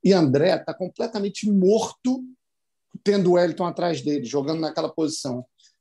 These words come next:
Eu continuo achando que, assim, se é pra deixar o Wellington ali, beleza. Mas aí tem que ser o Iago na frente dele, tem que ser o Nonato na frente dele, tem que ser alguém que ajude Ganso e Natan.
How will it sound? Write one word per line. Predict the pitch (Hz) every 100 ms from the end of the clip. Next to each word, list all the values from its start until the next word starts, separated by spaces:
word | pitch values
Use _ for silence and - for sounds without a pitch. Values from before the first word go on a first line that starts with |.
| -
Eu | 165
continuo | 190 185 196 233 220 -
achando | 156 147 202 196
que, | 196
assim, | - 160 139
se | 175
é | 214
pra | - 180
deixar | 156 - 151
o | 139
Wellington | 135 123 123
ali, | 135 190 123 _
beleza. | - 175 160 127 110 _ _ _ _ _ _
Mas | 147 143
aí | 165
tem | 226
que | -
ser | 220
o | 214
Iago | 202 190 151
na | 135
frente | - 143 -
dele, | 151 160
tem | - 127
que | -
ser | 180
o |
Nonato | 175 165 156 170 143
na | 131 120
frente | 147 135
dele, | 147 139 - _ -
tem | 170
que | 135
ser | 190
alguém | 160 180 196
que | 220
ajude | 175 135 156 214 208 277 _ _ _ -
Ganso | 147 190 202 233
e |
Natan. | 233 247 190 160